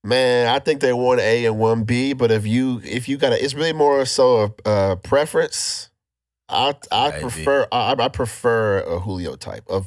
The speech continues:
Speaker 1: a bigger receiver, four three burner. I prefer somebody
Speaker 2: See,
Speaker 1: like that.
Speaker 2: i-, if, if you go by that, then I would, I would rather have Calvin John-, Johnson there.
Speaker 1: Over Julio?
Speaker 2: Yeah.
Speaker 1: Would you take
Speaker 2: Who you
Speaker 1: Cal-,
Speaker 2: talking
Speaker 1: would you take Calvin over A B?
Speaker 2: Nah, I'm taking Calvin
Speaker 1: Oh,
Speaker 2: over
Speaker 1: no, I
Speaker 2: A B.
Speaker 1: would take Calvin over A B for sure.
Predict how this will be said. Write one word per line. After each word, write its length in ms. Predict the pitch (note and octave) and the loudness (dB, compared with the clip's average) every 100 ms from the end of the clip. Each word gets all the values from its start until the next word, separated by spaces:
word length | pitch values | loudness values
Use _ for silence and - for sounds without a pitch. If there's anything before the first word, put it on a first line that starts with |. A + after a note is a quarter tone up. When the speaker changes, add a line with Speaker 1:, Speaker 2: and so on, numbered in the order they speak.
| - | -6
Speaker 1:
a 140 | G#2 | -6
bigger 360 | G2 A2+ B2 B2+ | -4 -4 -2 -2
receiver, 520 | A#2 - A#2+ A2 A2 | -4 -6 -4 -4 -4
four 260 | G#2+ A#2+ | -2 -2
three 260 | A2 A2+ A2 | -2 -4 -4
burner. 440 | G2 G#2+ A2 G#2+ | 0 0 0 0
I 200 | A2 A#2 A#2 | 0 -2 -2
prefer 420 | A2 G2+ A#2 G#2+ | -6 -2 0 0
somebody 360 | G2+ G2+ F2 F2+ | -4 -4 -4 -2
Speaker 2:
See, 100 | - | -4
Speaker 1:
like 120 | - | -4
that. 100 | - | -2
Speaker 2:
i-, 100 | F#3 - | 0 0
if, 160 | F#3 - | 0 0
if 120 | F#3 | 0
you 140 | F#3+ | 2
go 80 | F#3 | 4
by 160 | E3+ D#3 | 4 4
that, 160 | F3 | 4
then 100 | C3 | 4
I 120 | B2 C3 | 4 6
would, 260 | B2 A2 - | 4 0 2
I 100 | A2 | 4
would 60 | A#2 | 4
rather 180 | G#2+ | 4
have 160 | G#2+ F2+ | 4 2
Calvin 340 | - G2 E2 | 2 2 2
John-, 280 | D#2+ F#2 - | -2 -2 -4
Johnson 380 | - F2 D#2+ - | -6 -6 -6 -8
there. 240 | G2+ A2+ - _ _ _ _ _ _ _ _ _ _ | -12 -14 -18 _ _ _ _ _ _ _ _ _ _
Speaker 1:
Over 320 | - C3+ B2 A2+ | 0 0 2 0
Julio? 540 | D3 E3 E3 - - _ - | -2 -4 -4 -4 -8 _ -6
Speaker 2:
Yeah. 320 | F2+ C#2 G#2 _ _ _ _ _ _ _ _ _ _ | -4 -4 -8 _ _ _ _ _ _ _ _ _ _
Speaker 1:
Would 80 | C3 | -8
you 80 | C3+ | -4
take 160 | D3 | -2
Speaker 2:
Who 60 | D#3 | 0
you 40 | |
Speaker 1:
Cal-, 40 | F3+ | 0
Speaker 2:
talking 60 | F3 | 0
Speaker 1:
would 100 | C#3 | -2
you 60 | C#3+ | 0
take 180 | D3 B2+ | 0 2
Calvin 260 | C#3+ D3 | 0 0
over 160 | C3 C3 | 0 2
A 140 | B2+ | 0
B? 240 | B2+ - - _ _ - | 0 -8 -12 _ _ -6
Speaker 2:
Nah, 300 | A2+ E2 D#2 | -2 -2 -4
I'm 100 | - A2+ | -4 -2
taking 180 | F#2+ | -2
Calvin 280 | E2 F2+ E2 | -2 0 2
Speaker 1:
Oh, 140 | F3+ C#3+ | 2 2
Speaker 2:
over 80 | |
Speaker 1:
no, 80 | B2+ | 2
I 40 | A#2 | 2
Speaker 2:
A 20 | |
B. 40 | |
Speaker 1:
would 100 | D3 | 0
take 160 | B2+ G2+ | 0 -2
Calvin 180 | B2 G#2+ | -2 -2
over 100 | F#2+ | -4
A 100 | D#2+ | -8
B 180 | D2+ D#2+ | -10 -14
for 160 | - | -14
sure. 280 | C2 - - | -16 -16 -18